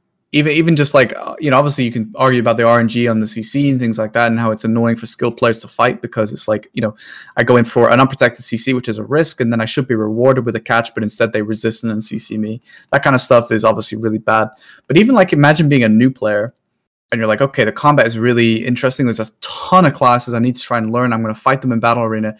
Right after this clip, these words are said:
and then trying to learn what a skill does. And then you're like, "Okay, I'm gonna throw a C C. Okay, well, he's protected there," but, you know, he actually wasn't. He just resisted your C C, buddy. Unlucky, right? It's like, how are they supposed to learn by visual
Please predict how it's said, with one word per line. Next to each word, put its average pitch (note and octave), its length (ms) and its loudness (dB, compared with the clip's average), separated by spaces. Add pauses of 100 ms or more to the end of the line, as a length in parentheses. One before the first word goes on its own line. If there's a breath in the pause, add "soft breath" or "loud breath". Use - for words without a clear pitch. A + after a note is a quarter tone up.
(240 loud breath)
and A2+ 100 0
then C#3 80 4
trying D3 220 0
to C3 60 4
learn A#2 580 2 (320 loud breath)
what B2 200 0
a A#2+ 40 0
skill A2+ 260 -2
does. A#2 420 0 (300 loud breath)
And A2+ 160 -4
then A2+ 100 -2
you're A2 120 -4
like, A2 200 0
"Okay, B2+ 220 0
I'm G#2+ 80 0
gonna A2 140 -4
throw C#3+ 180 0
a C3+ 60 4
C C3+ 160 -4
C. A2+ 320 -2
Okay, B2+ 240 -2
well, A2 160 -2
he's A#2 280 -4
protected D3+ 600 -6
there," G2+ 200 -4
but, A2 140 -10 (180)
you A#2+ 60 -14
know, G#2 160 -12 (600)
he A#2 100 0
actually A#2 240 0
wasn't. A2 260 2
He A2+ 80 2
just - 420 -6
resisted A2+ 480 -6
your A2 80 -4
C G#2+ 200 -6
C, A2+ 220 -4
buddy. A2 280 -2
Unlucky, A2+ 580 0
right? A#2 180 2
It's - 200 -8
like, C3+ 240 0 (340)
how E3+ 160 2
are E3 80 8
they C#3 120 4
supposed C#3+ 280 0
to A#2+ 60 0
learn A#2 460 4
by A2+ 240 2
visual A2+ 680 -2